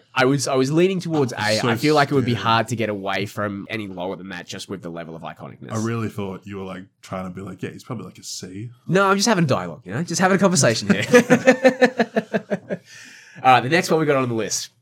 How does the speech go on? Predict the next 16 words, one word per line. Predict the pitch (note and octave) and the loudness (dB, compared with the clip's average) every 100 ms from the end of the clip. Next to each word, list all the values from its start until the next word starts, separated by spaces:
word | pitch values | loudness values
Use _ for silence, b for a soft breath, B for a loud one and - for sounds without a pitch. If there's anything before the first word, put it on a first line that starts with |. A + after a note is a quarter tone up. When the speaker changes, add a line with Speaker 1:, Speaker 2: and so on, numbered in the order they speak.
| _ - | _ 0
Speaker 1:
Big | C3 | 2
hitter. | A#2 G2 D#2+ _ _ _ _ B2 | 2 -2 -4 _ _ _ _ 2
Big | C3 C3+ B2 | 4 4 4
hitter. | A2 F2 - _ | 0 0 -8 _
Big | D3+ D3 | 4 4
name. | C3+ G#2 E2 _ _ _ _ | 4 2 -2 _ _ _ _
Speaker 2:
I | |
feel | B2+ | 2
Speaker 1:
Big | D3 C3 | 2 4
Speaker 2:
like | |
Speaker 1:
dog. | A#2+ B2+ E2+ | 6 4 4
Speaker 2:
his | C#3 B2 | 0 0
name's | C3 C#3 D#3 B2 | 0 -2 0 0
not | C3 C3 | 0 0
as | A#2+ G2+ | -2 -4
big | G#2 A2 G#2+ G2+ | -4 -4 -4 -8